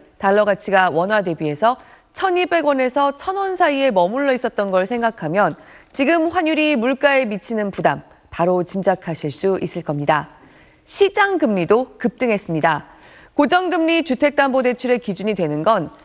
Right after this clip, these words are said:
은행채라고 하는 오 년 만기짜리 우리나라 채권의 금리인데요. 이 은행채 오 년물 금리가 역시 직전 거래일이었던 사월 구 일 이후 하루 만에 어제 육십팔 비피, 영점영육팔 퍼센트 급등해서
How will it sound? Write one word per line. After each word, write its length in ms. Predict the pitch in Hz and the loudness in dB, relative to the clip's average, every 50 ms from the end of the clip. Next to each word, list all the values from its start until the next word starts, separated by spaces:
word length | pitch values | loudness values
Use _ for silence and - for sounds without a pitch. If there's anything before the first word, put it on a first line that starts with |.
| _ _ - | _ _ 0
은행채라고 720 | 233 247 269 320 339 359 349 - 339 285 277 262 226 233 | 0 2 2 2 0 -2 -2 -2 0 0 0 0 2 0
하는 320 | 214 208 226 285 311 320 - - | 0 0 0 -2 -4 -4 -6 -4
오 140 | 180 208 247 | -2 -2 0
년 280 | 262 330 370 381 359 | 2 0 0 0 0
만기짜리 760 | 330 302 269 233 214 220 185 - - 170 156 147 147 139 151 - | -2 -2 -2 -2 -4 -6 -6 -2 -2 -2 0 0 -2 -6 -6 -8
우리나라 400 | - 180 185 185 180 170 170 170 | -6 -4 -2 0 2 2 0 0
채권의 520 | 170 - 240 208 - - 185 175 170 165 | 0 -4 -8 -6 -2 -2 0 0 0 -4
금리인데요. 600 | - 180 170 165 160 147 147 151 180 208 180 156 - - - - - - - | -4 -6 -6 -6 -6 -4 -2 0 0 0 0 -2 -6 -16 -20 -20 -20 -16 -4
이 120 | - 233 - | -2 0 2
은행채 520 | - 247 254 285 294 294 285 - 320 277 | 2 2 2 2 2 0 0 0 0 2
오 160 | 233 208 220 | 2 0 0
년물 360 | 240 277 277 269 254 254 247 | 0 0 0 0 0 -2 -2
금리가 540 | 226 - 214 175 165 160 151 185 185 170 160 - - - _ - | -2 -4 -4 -4 -4 -2 0 0 0 0 -2 -6 -18 -20 _ -8
역시 440 | - 165 - - 156 151 185 240 247 - | -8 -8 -6 -4 -4 -2 -2 -2 -6 -8
직전 540 | - - 190 - - - 254 254 247 247 233 | -6 -6 -6 -6 0 2 2 2 2 0 0
거래일이었던 840 | 214 185 180 185 185 180 165 170 160 151 - - 220 240 285 277 - - - - - | 0 2 2 2 0 0 0 0 0 0 0 0 0 0 0 0 -8 -14 -20 -20 -14
사월 500 | - - 330 320 320 320 320 311 311 - | -4 0 2 2 2 2 2 0 0 -2
구 140 | - 220 | -4 -4
일 160 | 214 214 202 175 | -2 -2 -2 0
이후 300 | 156 170 208 254 294 - - | 0 0 -2 -2 -4 -6 -8
하루 260 | - - 349 359 339 | -2 -2 0 0 2
만에 280 | 285 202 170 127 - - _ _ - - | 0 0 0 -2 -6 -10 _ _ -14 -4
어제 500 | - - 175 160 - 240 269 294 294 - - - _ - | 0 0 0 2 2 2 2 2 0 -6 -16 -20 _ -10
육십팔 580 | 190 220 220 - - 302 262 - - 349 349 330 | -6 -6 -6 -4 -4 -4 -4 -2 0 0 0 0
비피, 400 | 294 220 - - - - - - _ _ _ _ - - | 0 -4 -6 -6 -10 -10 -10 -10 _ _ _ _ 0 2
영점영육팔 1080 | 196 233 277 285 269 285 370 359 330 247 185 196 220 240 277 262 - - 311 269 269 | 2 2 2 0 0 0 0 0 2 2 2 2 0 -4 -4 -4 -2 -2 0 0 0
퍼센트 400 | - 269 247 254 226 208 - 233 | -2 -4 -2 -2 -4 -2 -4 -4
급등해서 680 | - - 165 - - 180 160 147 143 - 214 185 - | -4 -4 -6 -4 -2 -2 -2 -2 2 2 2 2 2